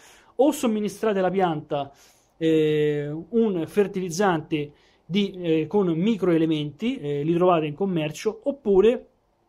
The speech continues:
e questa secondo noi è la soluzione migliore,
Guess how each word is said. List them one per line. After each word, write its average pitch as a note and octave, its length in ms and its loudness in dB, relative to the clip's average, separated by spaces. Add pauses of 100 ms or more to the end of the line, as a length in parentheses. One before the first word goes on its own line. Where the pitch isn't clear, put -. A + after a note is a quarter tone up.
(200)
e D#3 100 -12
questa F3+ 260 0
secondo E3 320 2
noi F3+ 180 2
è D3+ 40 -2
la D3+ 60 -6
soluzione E3 380 -4
migliore, A3+ 560 0